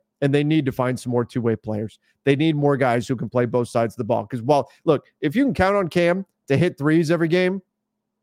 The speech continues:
no problems. Play him and just limit his driving opportunities. Limit the times he's got to dribble the basketball. Fine, right? You can live with that. But we know that's probably not always gonna be the case. So you've gotta find guys who can play both sides of the ball, 'cause right now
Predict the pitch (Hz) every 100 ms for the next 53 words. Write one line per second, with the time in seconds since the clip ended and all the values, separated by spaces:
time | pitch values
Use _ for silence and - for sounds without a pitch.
0 | _ _ - 160 151 131 95 76 - _
1 | _ _ _ - 185 202 190 180 - 143
2 | 147 131 143 139 131 127 117 113 110 107
3 | 117 110 110 107 165 185 185 147 147 139
4 | 143 120 135 120 120 123 120 113 110 -
5 | - 92 _ _ _ - 147 107 67 -
6 | _ _ - 143 147 160 147 139 113 107
7 | - _ _ _ - 240 277 226 208 196
8 | 175 - 165 147 147 147 139 127 120 120
9 | 107 120 113 107 - 65 - _ _ _
10 | - 156 147 127 _ _ _ - 185 185
11 | 196 156 151 151 131 135 120 120 127 120
12 | 120 - 117 107 110 127 120 113 113 139
13 | 151 160 160 139 123